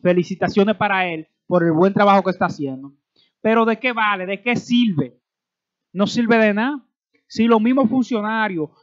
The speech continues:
si los mismos, eh, eh, militares que están en la frontera dominicana se encargan de, de, de, de entrar los haitianos. Señores, de por Dios, a-, vamos a hacer consci-, conciencia.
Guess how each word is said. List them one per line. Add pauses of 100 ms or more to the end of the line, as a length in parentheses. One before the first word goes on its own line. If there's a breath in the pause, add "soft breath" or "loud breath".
si
los
mismos,
eh, (320)
eh,
militares
que
están
en
la
frontera
dominicana (160)
se
encargan
de,
de,
de, (300)
de
entrar
los
haitianos. (120)
Señores,
de
por
Dios,
a-, (180)
vamos
a
hacer
consci-,
conciencia.